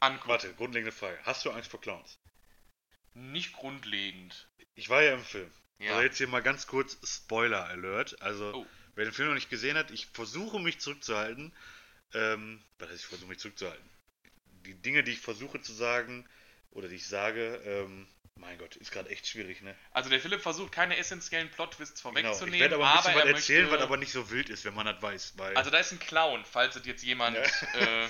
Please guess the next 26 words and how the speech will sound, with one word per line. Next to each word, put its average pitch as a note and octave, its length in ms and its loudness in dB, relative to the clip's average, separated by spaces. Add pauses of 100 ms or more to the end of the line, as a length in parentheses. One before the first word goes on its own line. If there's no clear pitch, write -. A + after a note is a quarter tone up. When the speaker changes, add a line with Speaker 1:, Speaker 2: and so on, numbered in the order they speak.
(140)
Speaker 2:
<laughs> - 160 -12
Also A#2 140 2
ich A#2+ 60 -4
muss D3+ 120 -4
sagen, D3 380 2
ähm, C#3 380 -4 (100)
der G#3 140 -2
ist B2+ 60 -2
ja C3+ 80 0
zum A#2+ 160 -10
einen A#2+ 180 -6
erstmal A2+ 220 -8
ab F#2 80 -12
sechzehn. - 440 -10 (760)
Speaker 1:
Mhm. F#2 320 -18 (220)
Speaker 2:
Das G2+ 140 -6
war B2+ 140 2
schon B2+ 240 -2
so A#2+ 80 -2
der A#2 120 -2
erste, B2+ 440 -2 (720)
wo A#2 140 -8
ich G#2+ 60 -4
dachte A2 180 -6
so, F#2+ 240 -10 (680)
okay. - 340 -4